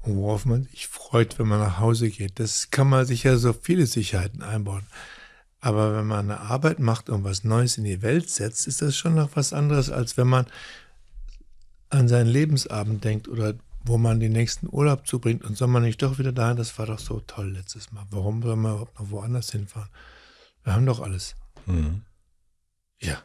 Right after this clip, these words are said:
Speaker 1: Das ist aber eine andere Frage, als wenn ich jetzt, wenn ich jetzt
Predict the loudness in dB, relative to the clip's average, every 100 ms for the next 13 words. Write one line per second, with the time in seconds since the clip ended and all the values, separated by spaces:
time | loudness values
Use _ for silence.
0 | _ _ _ _ _ _ _ _ -8 -2
1 | 2 4 4 2 4 4 4 4 4 6
2 | 2 0 -2 -2 -2 -2 -6 -6 _ -20
3 | -20 -20 -20 _ _ -2 0 0 -2 -2
4 | -4 -6